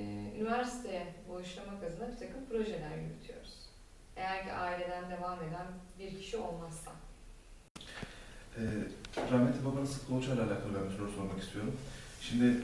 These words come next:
Speaker 2: mirasını yaşatmaya çalışıyorsunuz ve, e, aynı zamanda eserlerinizde kendi tarzınızı yaratmaya
Speaker 1: Evet.
Speaker 2: çalışıyorsunuz. Bu noktada öncelikle babanızın ve asıl olarak ustanızın, e,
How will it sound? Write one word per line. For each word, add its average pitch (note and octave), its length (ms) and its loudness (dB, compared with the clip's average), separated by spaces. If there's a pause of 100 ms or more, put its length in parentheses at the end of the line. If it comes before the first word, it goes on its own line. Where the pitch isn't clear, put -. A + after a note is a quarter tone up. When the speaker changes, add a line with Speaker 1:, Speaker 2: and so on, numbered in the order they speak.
Speaker 2:
mirasını B2+ 460 10
yaşatmaya B2+ 400 2
çalışıyorsunuz A2+ 580 2
ve, A2+ 80 6 (640)
e, G2+ 60 4
aynı A2+ 200 8
zamanda A2+ 340 8
eserlerinizde A2+ 640 4
kendi A#2 260 6
tarzınızı A2 380 4
yaratmaya G2+ 300 2
Speaker 1:
Evet. - 140 -2
Speaker 2:
çalışıyorsunuz. - 480 -2 (100)
Bu D#3 60 2
noktada D3+ 220 2
öncelikle C#3 460 4 (560)
babanızın C3 540 6
ve B2 40 6
asıl A#2+ 300 4
olarak A2+ 240 4
ustanızın, A2+ 580 6 (640)
e, B2 40 -2